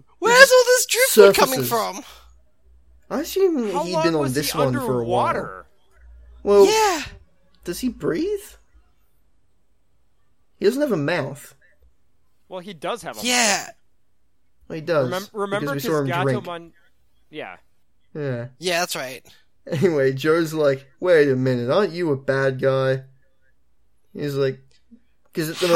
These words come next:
Speaker 2: moment
Speaker 1: do
Speaker 2: he's
Speaker 1: they
Speaker 2: very,
Speaker 1: know
Speaker 2: like,
Speaker 1: this?
Speaker 2: super
Speaker 3: What, how would,
Speaker 2: weak
Speaker 3: well,
Speaker 2: and
Speaker 3: I mean, you can kind of assume any
Speaker 2: You would
Speaker 3: Digimon that's not
Speaker 2: assume
Speaker 3: theirs.
Speaker 2: Yeah, any Digimon they don't know would, is probably a bad guy.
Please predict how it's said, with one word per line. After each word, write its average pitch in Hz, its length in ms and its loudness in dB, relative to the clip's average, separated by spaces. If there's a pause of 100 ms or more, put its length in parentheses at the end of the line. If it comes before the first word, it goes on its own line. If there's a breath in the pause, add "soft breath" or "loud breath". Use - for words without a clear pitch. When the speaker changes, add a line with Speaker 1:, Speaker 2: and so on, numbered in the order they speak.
(120)
Speaker 2:
moment - 80 4
Speaker 1:
do - 60 2
Speaker 2:
he's 143 60 0
Speaker 1:
they - 100 8
Speaker 2:
very, - 120 6
Speaker 1:
know 226 160 6
Speaker 2:
like, 135 200 4
Speaker 1:
this? - 120 -4
Speaker 2:
super - 240 -4
Speaker 3:
What, 214 120 0
how 131 180 2
would, 123 120 -2
Speaker 2:
weak 131 260 -2
Speaker 3:
well, 254 120 -2
Speaker 2:
and - 80 -2
Speaker 3:
I - 80 -2
mean, 262 300 -12
you 233 180 -14
can 254 160 -14
kind 240 280 -8
of 185 120 -8
assume 190 760 -12
any 180 160 -10
Speaker 2:
You 262 140 0
would 277 100 2
Speaker 3:
Digimon - 20 0
that's 160 260 -4
not 170 340 0
Speaker 2:
assume 143 140 -4
Speaker 3:
theirs. 113 580 -10
Speaker 2:
Yeah, 139 300 -2
any 165 240 -4
Digimon 147 440 -4
they 135 120 0
don't 127 260 -2
know 123 300 -4
would, 113 180 -14 (120)
is 131 100 -16
probably 127 500 -12
a 131 60 -10
bad 117 260 -12
guy. 151 220 -14